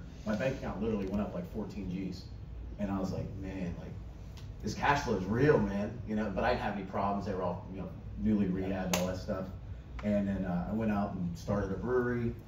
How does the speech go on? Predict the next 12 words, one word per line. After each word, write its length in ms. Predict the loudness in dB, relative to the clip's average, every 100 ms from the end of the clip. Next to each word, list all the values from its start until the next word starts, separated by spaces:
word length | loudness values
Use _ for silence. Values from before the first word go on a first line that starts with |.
| -12 -6
uh, 360 | -2 0 2 2 2
you 100 | 0
know, 120 | -2 -2 -4
invested 420 | -2 -2 -2 -4
in 180 | -4 -4
some 140 | -4 -2
gyms, 800 | 0 2 2 2 2 0 -6 -6
uh, 380 | -2 2 2 2 -2 -4
bought 160 | -2 -2
storage 440 | -4 -2 0 0
units. 280 | -2 -2 -4
Just, 180 | -6